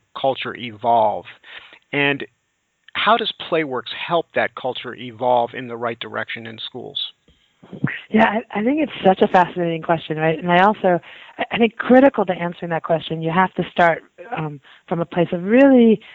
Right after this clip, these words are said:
Speaker 2: recognizing what we're asking of educators today, right? So we're holding them accountable to these very narrow standards. And it's a pretty high stakes game for them as well. It's not just the testing that's high stakes,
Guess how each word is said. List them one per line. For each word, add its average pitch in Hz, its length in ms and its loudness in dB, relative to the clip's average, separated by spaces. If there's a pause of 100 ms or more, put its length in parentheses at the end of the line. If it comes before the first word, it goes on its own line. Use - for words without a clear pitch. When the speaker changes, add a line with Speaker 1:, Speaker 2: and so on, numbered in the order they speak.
(360)
Speaker 2:
recognizing 160 1200 0
what 156 280 4
we're 156 180 -4
asking 151 460 -6
of 139 80 -4
educators 135 600 -8
today, - 300 -14 (340)
right? 165 220 4
So 170 80 0
we're 175 80 2
holding 214 380 4
them 180 200 0
accountable 156 460 -2
to - 80 -10
these 147 200 -2
very 180 420 4
narrow 147 500 0 (100)
standards. 135 640 -6 (500)
And 175 280 0
it's - 280 -8
a 214 60 0
pretty 269 420 4
high 190 360 4 (100)
stakes 185 320 -2 (720)
game 185 220 4
for 190 120 6
them 202 220 6
as 185 80 2
well. 233 280 6
It's - 240 -4
not 240 200 4
just 226 200 0
the 220 60 -6
testing 196 480 -2
that's 151 160 -6
high 147 260 -2
stakes, 147 280 -6